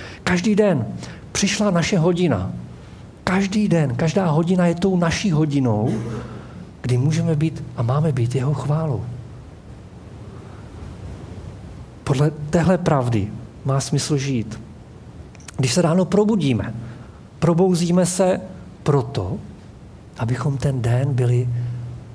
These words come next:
chválou jeho slávy. Schválně, s čím jste se dnes probudili? Co vám dnes přišlo ráno na mysl? Co vám přišlo včera na mysl? O čem,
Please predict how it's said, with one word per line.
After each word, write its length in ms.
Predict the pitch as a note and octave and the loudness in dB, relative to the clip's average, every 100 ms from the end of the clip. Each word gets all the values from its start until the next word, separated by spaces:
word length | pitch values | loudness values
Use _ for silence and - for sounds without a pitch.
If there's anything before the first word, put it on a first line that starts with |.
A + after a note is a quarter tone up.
| - - - - | -20 -20 -20 -18
chválou 460 | - - A2+ A#2+ C3 | -6 0 2 2 2
jeho 200 | A#2+ B2+ | 0 0
slávy. 560 | B2 B2 G#2+ G#2 F#2 - - - - - - | -2 0 0 -2 -6 -10 -16 -18 -20 -20 -14
Schválně, 420 | - D#3 F3 F#3 | 0 2 4 2
s 100 | - | 0
čím 200 | - F#3 | 0 0
jste 180 | - A3 | 2 0
se 160 | - D#3 | 0 0
dnes 300 | A2 G#2 - | 0 -2 -2
probudili? 600 | A#2+ G2 G#2 A2 A#2 A#2+ - - - - - - - - - - - - - | -4 -2 -4 -4 -6 -8 -14 -16 -18 -20 -20 -20 -20 -20 -20 -20 -18 -16 -4
Co 140 | E3 | 0
vám 180 | F#3+ G3+ | 2 2
dnes 440 | C3+ C#3 F#3 G3 | 2 4 4 2
přišlo 480 | - - D#3 F3+ F#3 F3+ | -2 -2 0 0 2 2
ráno 300 | D3 D#3 D#3 | 2 4 4
na 100 | C#3+ | 4
mysl? 380 | C#3 - A2 F2 - - - - - - - - - - - - - | 2 0 -6 -8 -12 -18 -20 -18 -18 -18 -18 -20 -20 -20 -20 -16 0
Co 120 | D#3+ | 2
vám 140 | F#3 | 2
přišlo 280 | F3 E3+ G#3 | 0 0 0
včera 440 | G#3 - A#3+ A3 | -2 -2 2 4
na 100 | D3 | 4
mysl? 360 | A#2 G#2+ - G#2+ - - - - - - - - - - - - - - - - - - | 2 2 -2 -8 -10 -16 -18 -18 -18 -18 -20 -20 -20 -20 -20 -20 -20 -20 -20 -20 -8 0
O 100 | F3+ | 2
čem, 280 | G3 F#3+ | 2 2